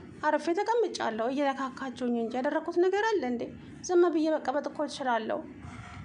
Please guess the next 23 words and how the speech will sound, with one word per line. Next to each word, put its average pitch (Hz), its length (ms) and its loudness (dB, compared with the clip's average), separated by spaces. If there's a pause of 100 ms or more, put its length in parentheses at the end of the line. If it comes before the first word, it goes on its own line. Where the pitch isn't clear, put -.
(120)
እምቢ 311 220 0
ካለም 269 380 0
ደግሞ 254 280 0 (600)
እምቢ 320 220 2
ካለ 294 260 0
ምን? 240 180 0
እና 294 220 2
ለጽናት 262 400 0
ነው 262 220 -2
ልትነግሪያት 294 500 0
ነው?» 480 100 -2
ሲል 403 180 -4 (260)
«አዎ፣ 349 240 8 (1000)
እንደዚህ 294 380 2
እየተመጻደቀች 262 840 0
እምቢ 269 220 -2
ካለች 277 320 -2
እውነቱን 254 300 -2
እነግራታለሁ» 220 560 -2
ስትል 262 260 -8
በጥፊ 240 320 -4 (120)
ዥው 233 260 -2
አደረገባት። 214 680 -4